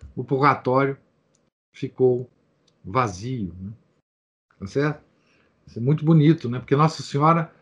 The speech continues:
vocês vão ver aqui, Nossa Senhora visita o purgatório, nosso anjo da guarda tá lá com a gente, enfim. Nós vamos ver agora, é, na, na continuação da leitura, né?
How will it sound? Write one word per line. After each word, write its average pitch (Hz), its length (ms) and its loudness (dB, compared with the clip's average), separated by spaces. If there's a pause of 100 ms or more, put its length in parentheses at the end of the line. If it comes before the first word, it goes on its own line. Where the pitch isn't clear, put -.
(220)
vocês 247 260 4
vão 262 140 6
ver 175 140 8
aqui, 196 440 0 (920)
Nossa 143 220 -6
Senhora 170 200 6
visita 175 540 4
o 139 60 -2
purgatório, 143 800 0
nosso 131 340 -6
anjo 131 140 -2
da 127 120 0
guarda 117 360 -2
tá 117 120 -4
lá 110 160 -2
com 131 140 -4
a 127 60 -2
gente, 127 380 -6
enfim. - 280 -6 (800)
Nós 120 160 -4
vamos 131 160 0
ver 123 160 4
agora, 110 420 -2 (580)
é, 107 280 0
na, 113 500 2
na 104 580 2 (300)
continuação 123 640 2
da 123 60 4
leitura, 107 640 2
né? 117 80 -6